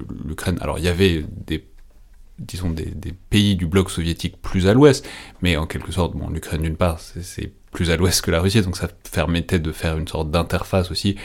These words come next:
et de protéger le cœur de la Russie par rapport, euh, bah, au bloc occidental, disons. Mais même au-delà de ça, à l'intérieur, euh, disons, de l'ensemble qu'était l'U R S S, l'importance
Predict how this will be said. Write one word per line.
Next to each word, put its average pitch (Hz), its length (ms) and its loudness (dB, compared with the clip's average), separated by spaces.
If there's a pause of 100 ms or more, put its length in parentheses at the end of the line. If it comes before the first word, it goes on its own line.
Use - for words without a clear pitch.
(260)
et 65 80 -8
de 71 80 -6
protéger 76 560 -6
le - 80 -8
cœur 78 300 -4
de 78 80 -4
la 78 100 -4
Russie 87 400 -6
par - 160 -10
rapport, 78 680 -6
euh, - 300 -12 (160)
bah, - 160 -4
au - 100 -6
bloc 80 360 -4
occidental, 87 680 -2
disons. 127 260 0 (520)
Mais 120 240 6
même 123 220 8
au-delà 110 340 6
de - 80 -2
ça, - 400 2
à 107 120 6
l'intérieur, 110 880 4
euh, 85 100 -4
disons, 87 300 -2
de 85 160 -2 (140)
l'ensemble 95 340 2
qu'était 87 300 -2
l'U 87 180 0
R 87 60 -2
S 95 180 -4
S, 170 380 -2
l'importance 92 640 0